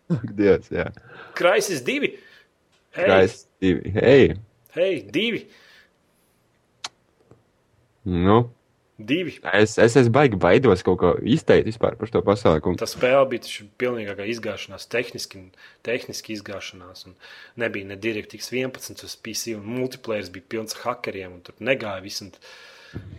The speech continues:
Speaker 2: drausmīgāk, drausmīgs lančs, sliktāk nekā Battlefield trīs pat. Vienkārši ārprāts. Un tā ideja multiplayeri arī nebija jauna. Singleplayers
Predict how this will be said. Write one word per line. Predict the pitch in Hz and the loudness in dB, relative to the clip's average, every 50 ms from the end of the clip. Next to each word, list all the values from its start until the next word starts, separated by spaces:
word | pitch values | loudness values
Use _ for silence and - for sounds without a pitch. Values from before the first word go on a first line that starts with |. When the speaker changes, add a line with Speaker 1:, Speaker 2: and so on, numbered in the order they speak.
| - | -14
Speaker 2:
drausmīgāk, | 104 - - 117 120 120 - - 104 98 92 95 92 90 - _ | -10 -2 2 2 2 2 0 -4 -12 -14 -12 -12 -12 -14 -14 _
drausmīgs | 107 110 123 123 120 - 110 98 92 - - - | -4 -2 0 0 0 -2 -8 -10 -12 -12 -12 -8
lančs, | 120 117 113 110 - - - | -6 -6 -6 -6 -10 -8 -4
sliktāk | 127 139 104 - 104 95 101 | -4 -4 -2 -2 -6 -6 -6
nekā | 104 104 101 101 95 | -10 -10 -8 -10 -6
Battlefield | - - 113 - - 113 - - - 104 - _ | -2 -2 -2 -2 -4 -10 -10 -10 -18 -20 -20 _
trīs | - 117 123 110 104 - | -12 -10 -10 -8 -10 -12
pat. | - - - - _ _ _ _ _ _ _ | -16 -20 -20 -20 _ _ _ _ _ _ _
Vienkārši | 98 95 87 - 90 85 - - - _ _ _ _ _ _ _ _ _ _ _ _ _ _ _ _ _ | -20 -18 -14 -12 -12 -12 -14 -18 -20 _ _ _ _ _ _ _ _ _ _ _ _ _ _ _ _ _
ārprāts. | - 107 107 104 95 - - - 98 82 - - - - _ _ _ _ _ _ _ | -2 2 2 2 2 0 -6 -10 -10 -10 -10 -14 -20 -20 _ _ _ _ _ _ _
Un | 104 101 98 | -18 -18 -12
tā | - 113 101 107 | -6 -4 -2 -2
ideja | 131 143 135 120 107 101 | -2 -2 -2 -2 -4 -4
multiplayeri | 107 117 131 - - - 113 104 98 107 120 | -4 -8 -8 -8 -8 -8 -8 -6 -2 0 0
arī | 135 117 117 | 0 0 -2
nebija | 107 101 104 101 104 107 113 | -8 -8 -8 -8 -4 -2 -2
jauna. | 113 110 101 98 95 - _ _ _ _ _ _ _ _ _ _ _ _ _ _ _ _ _ _ _ _ _ _ _ _ _ _ _ _ _ _ _ | 0 -2 -2 -4 -10 -16 _ _ _ _ _ _ _ _ _ _ _ _ _ _ _ _ _ _ _ _ _ _ _ _ _ _ _ _ _ _ _
Singleplayers | - - - 131 135 151 147 131 - - 117 113 107 117 110 104 - - | -14 -10 -4 -2 -2 0 0 -2 -2 -4 -4 -2 -2 -2 -4 -6 -8 -8